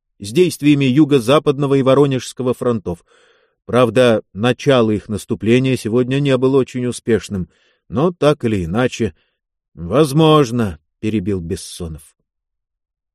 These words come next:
После целых суток успешного натиска немцев,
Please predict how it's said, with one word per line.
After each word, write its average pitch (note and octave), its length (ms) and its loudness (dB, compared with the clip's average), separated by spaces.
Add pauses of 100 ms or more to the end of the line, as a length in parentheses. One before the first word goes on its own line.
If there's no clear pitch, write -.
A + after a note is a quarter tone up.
После B2+ 320 -4
целых C#3+ 380 0
суток C#3 400 -6
успешного B2 580 -2
натиска A#2+ 580 -4
немцев, C3 600 -2